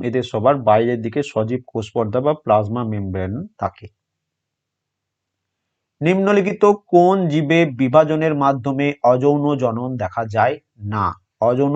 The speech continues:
জনন দেখা যায় না, এগুলোর মধ্যে কোনটা? তো এগুলোর মধ্যে মনে রাখবে কেঁচোর অযৌন জনন দেখা যায় না। আচ্ছা, অযৌন জনন কিভাবে হয়ে থাকে? তো মনে রাখবে বিভাজন বা ফিউশনের মাধ্যমে, কোর কোডগম বা বার্ডিং এর মাধ্যমে, রেণু গঠন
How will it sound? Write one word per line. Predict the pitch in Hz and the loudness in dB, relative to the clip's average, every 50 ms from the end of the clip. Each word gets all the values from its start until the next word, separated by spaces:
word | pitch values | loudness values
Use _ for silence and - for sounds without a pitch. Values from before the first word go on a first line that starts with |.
| 151 139 | 0 0
জনন | 139 135 143 151 151 135 | 0 0 0 -2 -2 -2
দেখা | 110 101 - 131 117 | -4 -4 -4 -4 -4
যায় | 113 113 113 | -2 -2 -2
না, | 117 127 139 | -4 -6 -10
এগুলোর | - 123 110 110 110 107 101 | -10 -10 -8 -6 -6 -6 -6
মধ্যে | 101 101 92 95 139 156 | -8 -8 -6 -6 -6 -6
কোনটা? | - 117 95 90 - - - - _ _ _ _ _ _ _ _ _ _ _ - | -6 -8 -8 -8 -10 -12 -14 -14 _ _ _ _ _ _ _ _ _ _ _ -10
তো | 123 | -6
এগুলোর | - 143 143 151 160 170 165 | -2 0 2 4 4 4 4
মধ্যে | 160 160 151 143 160 | 4 2 0 -2 -2
মনে | 156 135 127 131 131 | -2 -2 -2 0 2
রাখবে | 127 127 117 - - 143 143 - _ _ | 2 2 2 0 -4 -8 -8 -8 _ _
কেঁচোর | - 135 131 127 - 147 151 151 147 - - | -6 -4 -4 -2 0 2 2 2 0 -2 -2
অযৌন | 117 120 120 117 127 127 127 127 131 127 | -2 -2 0 0 -2 -2 -2 -2 -2 -2
জনন | 120 120 113 123 139 147 139 | -4 -4 -4 -4 -4 -4 -4
দেখা | 113 95 92 - - 113 | -4 -6 -4 -2 -4 -4
যায় | 104 104 104 104 110 110 | -2 -2 -4 -4 -4 -6
না। | 98 95 95 90 - - _ _ _ _ _ _ _ _ _ _ _ _ _ _ - | -8 -6 -6 -6 -8 -10 _ _ _ _ _ _ _ _ _ _ _ _ _ _ -2
আচ্ছা, | 113 110 107 - 95 92 - - | -2 -2 -2 -4 -6 -6 -4 0
অযৌন | - 120 131 135 139 151 151 156 160 151 | 4 4 4 4 4 2 0 0 0 2
জনন | 156 156 151 160 160 165 160 _ _ | 2 2 0 0 -4 -6 -8 _ _
কিভাবে | 151 143 139 143 143 151 | 0 2 4 4 4 4
হয়ে | 147 143 147 147 143 | 4 4 4 4 2
থাকে? | 143 139 135 - 104 92 | 2 0 0 -2 -6 -8
তো | - - 131 | -8 -8 -6
মনে | 123 127 131 135 | -2 -2 0 2
রাখবে | 139 131 127 131 143 131 | 2 2 2 2 -2 -4
বিভাজন | 107 98 113 113 110 110 127 135 131 135 143 139 139 127 | -4 -6 -8 -6 -4 -2 0 0 0 0 -2 -4 -2 0
বা | 131 127 | 0 0
ফিউশনের | - - - - 117 127 127 - 139 131 135 131 | -2 -2 -6 -8 -8 -8 -6 -6 -4 -4 -4 -2
মাধ্যমে, | 127 131 131 127 117 110 127 120 127 127 131 - _ _ | -2 0 -2 -2 -4 -6 -8 -8 -8 -10 -12 -14 _ _
কোর | - 123 131 127 | -6 -4 -4 -4
কোডগম | 127 - 135 127 120 120 123 135 135 135 127 | -4 -6 -8 -8 -6 -4 -4 -4 -4 -4 -4
বা | 127 123 | -4 -4
বার্ডিং | 113 107 107 101 104 107 123 131 | -2 -2 -2 -4 -4 -4 -4 -4
এর | 135 135 131 | -4 -4 -2
মাধ্যমে, | 131 131 123 117 107 123 120 120 127 131 131 _ _ _ _ _ _ _ - | -2 -2 -2 -2 -4 -8 -8 -8 -8 -10 -12 _ _ _ _ _ _ _ -2
রেণু | 123 131 139 151 170 165 | 0 0 2 2 2 4
গঠন | 156 160 151 165 160 160 | 4 4 4 2 0 -2